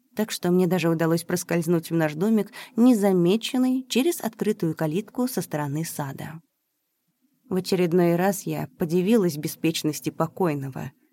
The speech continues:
Ни камер, ни охраны. Хотя теперь особняк почившего Числава Станиславовича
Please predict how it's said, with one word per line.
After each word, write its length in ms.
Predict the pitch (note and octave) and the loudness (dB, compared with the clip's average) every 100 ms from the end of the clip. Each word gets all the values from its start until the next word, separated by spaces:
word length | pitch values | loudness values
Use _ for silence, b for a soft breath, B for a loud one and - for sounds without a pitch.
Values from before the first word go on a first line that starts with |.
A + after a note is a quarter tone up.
| b _ | b _
Ни 220 | - E3+ | 0 0
камер, 520 | D#3 - D3+ D#3+ G#3 - _ _ | 0 0 0 2 0 -2 _ _
ни 160 | D#3 D3 | -4 -4
охраны. 640 | D3+ - A3 E3 C#3+ D3 - _ _ _ _ _ _ _ _ _ _ _ _ | -4 -4 -2 -2 -6 -12 -16 _ _ _ _ _ _ _ _ _ _ _ _
Хотя 340 | - F#3 F#3 | -8 -4 -4
теперь 500 | F3+ F3 G3+ A3 F3+ B B B | -4 -4 0 0 -2 B B B
особняк 500 | - F#3 G3 B3+ C4+ | -4 -2 2 2 2
почившего 600 | G3+ G3 A#3 A3+ F#3 F3+ | 0 2 0 0 -2 -2
Числава 480 | F3+ E3 - F3+ E3+ | -2 -4 0 0 0
Станиславовича 1120 | E3 D#3 C#3+ C3 F#3 G#3+ G#3+ F#3+ - F3 E3 | -4 -4 -4 -4 -4 -2 -2 -6 -4 -2 -4